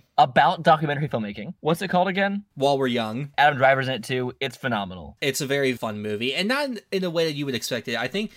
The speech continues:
Speaker 2: rewatching it, I had more appreciation for it this time around.
Speaker 1: So Ben Stiller in talks play anything? Yeah, why not? I like him. Yay?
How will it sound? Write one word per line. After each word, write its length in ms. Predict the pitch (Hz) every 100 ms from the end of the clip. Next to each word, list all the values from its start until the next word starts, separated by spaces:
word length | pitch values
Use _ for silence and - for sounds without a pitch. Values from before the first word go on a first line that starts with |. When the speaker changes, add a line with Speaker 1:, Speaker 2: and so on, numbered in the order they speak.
| - - -
Speaker 2:
rewatching 540 | 135 139 127 120 120
it, 140 | 110 -
I 120 | 117
had 160 | 123 127
more 160 | 127
appreciation 680 | 107 131 113 - 117 107 120
for 260 | 104 104 113
it 140 | 175
this 120 | 123
time 180 | - 113
around. 440 | 104 107 135 208 220 _ -
Speaker 1:
So 120 | 175
Ben 220 | 165 226
Stiller 300 | 214 190 180
in 240 | 165 151 147
talks 280 | 151 156
play 200 | - 123
anything? 380 | 143 185 208 208 - _
Yeah, 140 | - 381
why 180 | 214 226
not? 260 | 214 151 -
I 60 |
like 180 | 202 170
him. 180 | 127 - -
Yay? 320 | 175 214